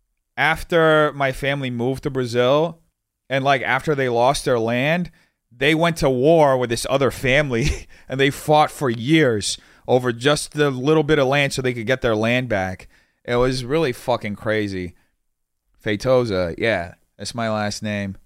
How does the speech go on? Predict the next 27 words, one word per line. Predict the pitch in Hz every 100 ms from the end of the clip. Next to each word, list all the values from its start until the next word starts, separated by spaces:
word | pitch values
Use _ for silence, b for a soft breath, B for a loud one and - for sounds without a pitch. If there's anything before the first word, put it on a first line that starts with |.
| -
While | 113
my | 110
granddad | 107 110 113 117 113 110 98 107 107
was | 110
in | 107
World | 104 107
War | 107 104
Two, | - 110 107 110 b b b -
the |
only | 120 120
time | 113 127 123
I | 113
saw | - 110
him | 104
cry | - 107 104 104
was | 98 98
when | 101 98
he | 107
was | 95
talking | - 95 98 104
about | 98 95 90
how | 104 98
emaciated | 95 98 - 92 92
the | 92
Jewish | 90 90 -
people | 101 95 92
were | 90 85